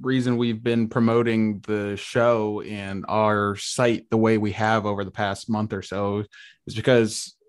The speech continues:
even though we're not all that exciting to watch,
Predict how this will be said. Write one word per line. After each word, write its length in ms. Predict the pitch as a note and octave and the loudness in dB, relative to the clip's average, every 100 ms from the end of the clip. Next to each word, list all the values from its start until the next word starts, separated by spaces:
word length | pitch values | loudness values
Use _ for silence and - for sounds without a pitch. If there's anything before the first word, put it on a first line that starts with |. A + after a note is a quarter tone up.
| - | -4
even 220 | C3 B2 | 0 4
though 160 | A#2+ A#2 | 4 2
we're 220 | G#2+ A2 | 2 2
not 420 | G#2+ A#2+ B2+ - _ _ _ - | 4 4 4 0 _ _ _ -6
all 160 | G2+ | -4
that 180 | G#2 G2 | -4 -4
exciting 380 | G#2 - G2 F#2+ | -6 -4 -4 -2
to 80 | F2+ | -4
watch, 360 | F2+ G2+ - | -4 -4 -6